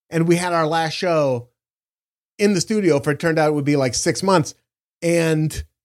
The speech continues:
Vin Diesel was one of the guests. And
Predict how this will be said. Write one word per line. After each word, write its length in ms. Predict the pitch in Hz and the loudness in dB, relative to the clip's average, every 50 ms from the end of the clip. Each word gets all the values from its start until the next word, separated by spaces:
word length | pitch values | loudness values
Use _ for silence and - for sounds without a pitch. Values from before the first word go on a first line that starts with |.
| _ _ _ - | _ _ _ -2
Vin 180 | 156 196 226 | 0 0 2
Diesel 280 | 202 247 311 311 285 233 | 2 0 0 0 -2 -2
was 120 | 196 175 | -4 -2
one 140 | 190 202 196 | -2 -2 -2
of 60 | 190 | -2
the 80 | 170 165 | -2 -2
guests. 480 | 156 220 269 269 - - - - - - _ _ _ _ _ _ _ _ _ _ _ - | -2 0 0 -2 -2 -4 -8 -12 -16 -16 _ _ _ _ _ _ _ _ _ _ _ -2
And 240 | - 202 208 - | 0 0 0 -2